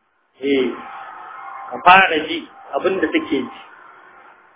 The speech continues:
To manzon sama ya fara da uwaye mata. ثم يوصيكم بآبائكم،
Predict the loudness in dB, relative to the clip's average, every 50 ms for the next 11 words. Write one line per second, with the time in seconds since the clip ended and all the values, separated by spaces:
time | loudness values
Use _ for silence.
0 | _ _ _ _ _ _ _ _ _ _ _ _ _ _ -2 4 6 6 8 10
1 | 10 8 8 8 6 8 10 10 10 10 10 10 10 10 8 6 4 2 2 4
2 | 8 8 8 8 8 6 4 4 4 4 2 2 -2 -4 -6 -6 -10 -20 -20 -20
3 | -20 -20 -20 -20 -20 -20 -20 -20 _ _ _ _ _ _ _ _ 2 6 6 8
4 | 10 10 10 10 10 8 4 2 2 0 0 0 0 -2 -2 -2 0 2 4 6
5 | 6 8 8 6 6 8 8 8 8 8 6 2 -4 -8 -12 -18